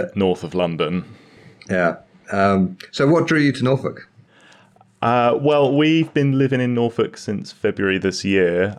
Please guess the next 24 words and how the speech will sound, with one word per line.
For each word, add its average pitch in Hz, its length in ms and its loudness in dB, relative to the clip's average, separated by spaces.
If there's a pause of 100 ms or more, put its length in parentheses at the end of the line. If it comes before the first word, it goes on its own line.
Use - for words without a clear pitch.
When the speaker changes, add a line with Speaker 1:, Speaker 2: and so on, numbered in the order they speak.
Speaker 2:
uh, 92 260 0
and 95 180 -2
we 95 80 -2
moved 95 480 0
for 87 680 0
workshop - 680 -2
availability 87 1040 -4
that - 260 -12
you 87 200 -10
were 85 240 -8 (120)
able 85 340 -10
to - 140 -18
see, 85 380 -4
because 82 300 -6
like 98 240 -2 (280)
many 127 260 2
young 123 280 2
people 127 420 2
trying 117 320 0
to 104 120 0
live 107 440 2
in 101 300 0
the 95 100 -4
South 95 460 -2